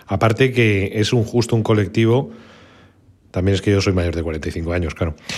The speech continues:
Es un colectivo que me afecta personalmente, pero vamos, es un colectivo que tiene una, o sea, tiene una responsabilidad, eh, familiar, económica, que el quedarse en paro a esa edad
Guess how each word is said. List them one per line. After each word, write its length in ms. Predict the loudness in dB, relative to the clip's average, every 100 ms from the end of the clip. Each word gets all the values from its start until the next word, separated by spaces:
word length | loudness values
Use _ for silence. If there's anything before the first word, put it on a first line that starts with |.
| -10 -4
Es 120 | 0
un 60 | 2
colectivo 720 | 4 4 4 4 4 4 2
que 100 | 0
me 100 | 0
afecta 560 | 0 -2 0 0 0 0
personalmente, 760 | -2 0 0 2 2 2 2 2
pero 220 | 2 4
vamos, 240 | 2 2
es 40 | 0
un 80 | 0
colectivo 640 | 0 0 0 2 2 0
que 140 | -2 0
tiene 400 | 2 2 2 0
una, 840 | 0 2 2 2 2 0 -2 -4 -8 -10
o 60 |
sea, 220 | -8 -8 -10 _ _ _ _ -20 _ -6
tiene 180 | 0 2
una 100 | 4
responsabilidad, 800 | 2 0 0 0 0 0 0 -2 -6 -16 -20 -20 -20 -20 -20 -20 _ _
eh, 540 | 0 2 4 2 2 0
familiar, 880 | 0 0 2 2 2 2 0 -2 -6
económica, 1000 | -6 -4 -2 0 0 0 0 -2 -2 -4 -4
que 580 | 0 0 0 0 0 -2
el 200 | -4 -4
quedarse 380 | 0 0 2 2
en 140 | 0 2
paro 260 | 2 2
a 40 | 0
esa 180 | 0
edad 400 | 0 0 -2 -4